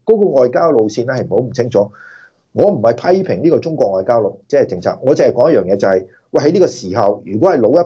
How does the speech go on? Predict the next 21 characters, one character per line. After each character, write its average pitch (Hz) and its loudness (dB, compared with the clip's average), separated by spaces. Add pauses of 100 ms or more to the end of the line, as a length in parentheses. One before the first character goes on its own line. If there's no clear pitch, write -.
輩 131 -2
嘅 123 2
外 104 0
交 139 2
家， 143 -2
例 101 -2
如 92 -4
呢 147 0
個 127 -2 (200)
周 151 -2
恩 135 -4
來， 110 0 (800)
喂， 170 2
佢 151 0
哋 143 4
會， 143 0
會 147 -2
搵 143 -2
同 131 -2
一 180 0
條， 98 -4